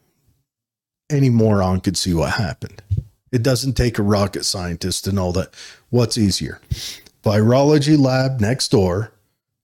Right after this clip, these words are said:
or a bat through, flew thra-, thousands of miles, landed in a market to be ate. Nobody's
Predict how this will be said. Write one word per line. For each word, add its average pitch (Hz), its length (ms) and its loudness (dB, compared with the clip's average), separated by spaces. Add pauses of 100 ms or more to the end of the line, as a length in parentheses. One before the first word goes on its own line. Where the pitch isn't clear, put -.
or 113 420 2
a 117 80 -12
bat 113 420 -6
through, 95 240 -2
flew 123 520 2
thra-, 123 500 0
thousands 143 560 2
of 143 100 2
miles, 98 760 0 (600)
landed 143 680 2
in 131 140 6
a 110 60 4
market 120 760 2 (600)
to 113 120 -2
be 110 300 0
ate. 101 340 -4 (2000)
Nobody's 143 840 2